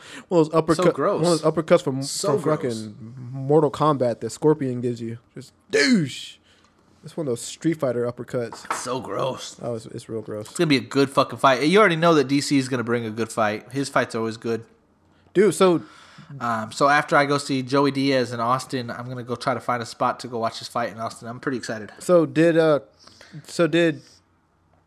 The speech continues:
Speaker 1: he ever get the belt back since, uh, since Jones?
Speaker 2: Yep, he's, he's the champion as of right now.
Speaker 1: Oh, no way.
Speaker 2: Oh, on that note, though, since we're talking U F C, yeah,
Speaker 1: Yeah.
Speaker 2: um, Jones actually just did a polygraph test.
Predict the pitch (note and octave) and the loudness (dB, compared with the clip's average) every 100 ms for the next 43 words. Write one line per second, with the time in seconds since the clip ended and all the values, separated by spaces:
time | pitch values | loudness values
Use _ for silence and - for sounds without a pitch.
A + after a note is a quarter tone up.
0 | _ _ _ - - F#3 A3 A3 - E3 | _ _ _ -16 -4 -2 0 -2 -2 0
1 | F3 E3 F3 C3 B2 D3 D#3 E3+ D#3+ - | 0 0 -2 -2 2 2 4 2 2 0
2 | D#3 C3+ C#3 C3 B2 A#2 G#2+ A2 - _ | 0 2 0 2 2 0 -4 -10 -16 _
3 | _ _ _ _ - - C3+ - C3+ C#3 | _ _ _ _ -8 -4 -4 -6 -2 2
4 | D3 D#3 D3+ C3+ D3 F#3+ C3+ C#3+ - C#3 | 4 4 0 -4 -4 -4 -4 -6 -6 -6
5 | D3+ - - E3 D#3+ C3 A#2 A2 A2+ A2 | -6 -8 -6 -4 -4 -6 -6 -4 -4 -4
6 | G#2+ D3 F3+ G3+ A3 C#3+ C4 F#3+ D#3+ C4 | -2 0 2 4 4 6 6 6 6 4
7 | A3 D3 C#3+ C#3+ D#3+ E3 D#3 D#3+ F#3 F#3 | 4 2 2 2 0 0 -4 0 0 0
8 | F3 E3 F#3+ D3 - G#3 E3 G#3 E3+ D3+ | 0 0 0 0 -4 -4 0 2 2 4
9 | D#3+ C#3+ B2 E3+ A#3+ A#3+ F3+ E3 E3+ D3 | 2 2 0 2 2 2 0 0 -2 -4
10 | - E3+ C#3 - D#3+ G3+ F3 D3 B2+ - | -2 0 0 2 2 2 2 4 4 2
11 | - B2 B2+ - - | 0 0 0 -6 -14